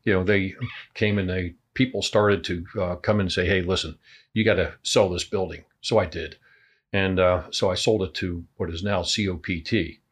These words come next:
And, uh, that was a big mistake I made. The other mistake I made was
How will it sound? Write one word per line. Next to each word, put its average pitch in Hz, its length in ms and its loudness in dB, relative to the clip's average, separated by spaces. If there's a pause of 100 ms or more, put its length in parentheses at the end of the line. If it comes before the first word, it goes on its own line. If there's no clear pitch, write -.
(560)
And, 98 300 2
uh, 95 260 2
that 123 140 4
was 127 140 0
a 117 40 -4
big 107 220 0
mistake 95 360 -2
I 87 60 -4
made. 82 280 -8
The 104 100 4
other 160 180 6
mistake 113 380 2
I 90 100 -2
made 87 300 -6
was 90 380 -6